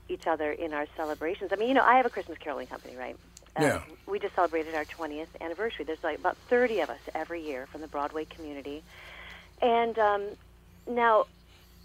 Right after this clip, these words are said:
Speaker 1: m-, my caroling company is comprised of a very diverse group. So, I, of course, I've got Christian carolers, but I also have Jewish carolers, Buddhist carolers. I have at least one atheist caroler. I'm always going for more
Speaker 2: Right.
Speaker 1: diversity. But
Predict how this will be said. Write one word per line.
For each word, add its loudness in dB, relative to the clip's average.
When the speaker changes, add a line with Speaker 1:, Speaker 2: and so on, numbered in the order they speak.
Speaker 1:
m-, -8
my 6
caroling -2
company -2
is 0
comprised 0
of -6
a 2
very 0
diverse -6
group. -8
So, 4
I, 6
of 6
course, 4
I've 0
got 2
Christian -8
carolers, -6
but 6
I 8
also 4
have -2
Jewish 0
carolers, -8
Buddhist 2
carolers. -2
I 6
have 0
at 4
least 2
one 4
atheist 0
caroler. -2
I'm 6
always 2
going -4
for -4
more 0
Speaker 2:
Right. 4
Speaker 1:
diversity. -6
But 2